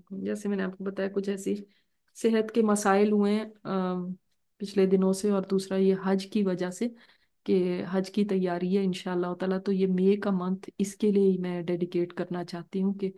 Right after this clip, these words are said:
हज से मुतल्लिक सारी चीज़ों को कंप्लीट किया जाए,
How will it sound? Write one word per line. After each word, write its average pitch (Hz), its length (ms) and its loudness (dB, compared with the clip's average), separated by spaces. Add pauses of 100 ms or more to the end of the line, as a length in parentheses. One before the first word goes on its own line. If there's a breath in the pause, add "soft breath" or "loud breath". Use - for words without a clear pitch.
(420 loud breath)
हज 196 140 4
से 214 140 2
मुतल्लिक 185 480 2
सारी 185 360 -2
चीज़ों 180 420 -4
को 175 200 -4
कंप्लीट 175 480 -6
किया 170 260 -4
जाए, 165 360 -6